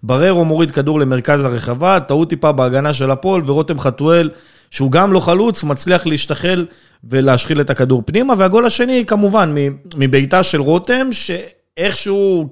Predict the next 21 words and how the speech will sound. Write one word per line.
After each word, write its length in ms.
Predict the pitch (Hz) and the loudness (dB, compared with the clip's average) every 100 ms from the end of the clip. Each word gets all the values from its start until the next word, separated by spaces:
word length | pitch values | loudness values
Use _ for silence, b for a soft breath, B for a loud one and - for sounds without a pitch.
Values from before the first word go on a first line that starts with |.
| - | -12
ב-, 160 | 139 139 | -10 -8
כתוצאה 460 | 139 127 139 202 | -6 -6 -4 -4
של 120 | - | -2
נגיעה 300 | 165 160 165 | -4 -2 0
משחקן, 520 | 170 156 151 - 233 226 - b b b b | 0 -2 -6 -4 -4 -4 -8 b b b b
הגיע 340 | - 135 160 165 | -2 2 4 4
ל-, 80 | 151 139 | 4 2
למריאנו, 840 | 131 127 127 123 123 135 190 247 175 | 0 0 0 0 0 0 0 0 2
ואם 200 | 196 208 | 2 2
לא 80 | 208 | 2
אותה 200 | 190 208 | 2 0
נגיעה 260 | 202 202 | 0 -2
של 120 | 190 196 | -2 -4
שחקן, 400 | 190 - 233 180 | -6 -2 0 0
יכול 160 | 185 | 0
להיות 100 | 185 | -2
שהכדור 360 | 185 160 160 165 | 0 0 0 0
גם 120 | 160 | 0
בכלל 240 | 147 151 | 0 0
הולך 200 | 151 151 | 0 0
החוצה, 400 | 139 175 180 202 | -2 -2 2 0